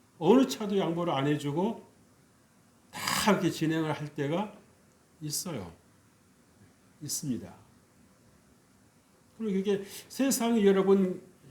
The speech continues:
뭔가가 불공평한 것 같은데도 그런 걸 가만히 보면 지금 작은 거지만 순간이지만 "아, 저분이 어떻게 인생을 살아왔을까?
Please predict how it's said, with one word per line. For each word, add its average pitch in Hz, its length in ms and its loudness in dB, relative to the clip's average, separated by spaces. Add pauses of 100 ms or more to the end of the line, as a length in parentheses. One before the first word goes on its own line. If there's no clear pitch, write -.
(1120)
뭔가가 202 640 2
불공평한 196 600 2
것 185 100 2
같은데도 196 680 2
그런 202 180 -2
걸 202 100 0
가만히 - 360 -10
보면 156 200 -2
지금 185 160 -2
작은 190 380 -2
거지만 113 680 -4 (960)
순간이지만 185 920 0 (680)
"아, 196 220 -6
저분이 202 400 0
어떻게 208 460 0
인생을 196 300 2
살아왔을까? 143 1000 -6